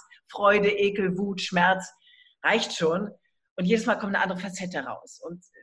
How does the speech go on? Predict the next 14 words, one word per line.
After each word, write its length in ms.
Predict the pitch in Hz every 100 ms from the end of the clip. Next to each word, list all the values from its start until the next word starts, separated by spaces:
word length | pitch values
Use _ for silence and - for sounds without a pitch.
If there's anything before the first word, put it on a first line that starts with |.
| _ _ _ -
man 300 | 185 185 190
merkt 360 | 190 247 -
damit, 240 | 196 185 185
boah, 180 | 202 -
ich 120 | 180
kann 180 | - 190
alles 260 | 208 269 -
mit 120 | 180
der 60 | 170
Stimme 380 | - 156 160 156
machen. 260 | 143 165
Ich 100 | 151
brauche 180 | 156 147
kein 280 | - 147 147